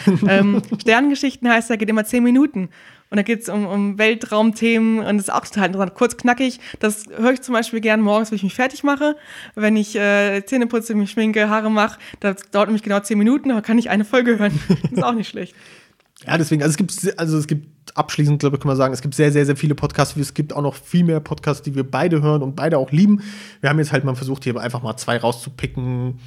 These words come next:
Speaker 2: Wir haben einen Standard-Roadtrip-Podcast, den wir immer hören, wenn wir irgendwie in Urlaub fahren
Speaker 1: Ja, stimmt.
Speaker 2: und mehrere Stunden unterwegs sind, aber über den können wir ja vielleicht nächstes Mal sprechen.
Speaker 1: Genau.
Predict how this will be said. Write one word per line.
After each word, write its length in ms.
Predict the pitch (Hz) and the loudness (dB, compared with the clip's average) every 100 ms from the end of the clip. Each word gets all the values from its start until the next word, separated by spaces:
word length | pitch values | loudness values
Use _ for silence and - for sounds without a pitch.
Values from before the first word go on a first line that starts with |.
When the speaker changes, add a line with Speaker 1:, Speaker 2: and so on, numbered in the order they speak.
| - | -14
Speaker 2:
Wir 140 | 202 214 | -6 -4
haben 120 | 262 | 0
einen 140 | 247 | 0
Standard-Roadtrip-Podcast, 1700 | 240 214 262 247 185 196 262 277 214 190 - 180 - 185 - 196 185 - | -2 -2 0 0 0 2 2 2 -2 -2 -2 -14 -6 -6 -2 -4 -4 -4
den 60 | |
wir 60 | 196 | -2
immer 120 | 208 | 0
hören, 160 | 208 208 | 2 2
wenn 140 | 196 | 2
wir 260 | 196 196 185 | 2 2 2
irgendwie 460 | 190 196 196 196 190 - - - - | 0 0 -2 -2 -4 -10 -20 -20 -8
in 120 | 151 | -2
Urlaub 300 | 208 277 208 | 2 2 2
fahren 380 | - 196 208 339 _ _ _ - | -2 0 0 -2 _ _ _ -4
Speaker 1:
Ja, 80 | 220 | -4
stimmt. 180 | - - | -4 -4
Speaker 2:
und 60 | 226 | 0
mehrere 240 | 240 240 | 0 -2
Stunden 200 | 247 254 | -6 -4
unterwegs 400 | 247 240 311 - | -4 -2 -6 -4
sind, 180 | 254 269 | 0 2
aber 200 | 214 214 | 2 2
über 180 | 214 214 | 2 2
den 160 | 269 | 0
können 180 | 311 311 | 0 0
wir 60 | 302 | 0
ja 60 | 294 | -2
vielleicht 200 | 302 214 | -4 -6
nächstes 300 | 180 165 180 | -8 -10 -10
Mal 100 | 170 | -12
sprechen. 400 | - - - - - | -10 -14 -14 -18 -4
Speaker 1:
Genau. 300 | 370 113 | -2 -2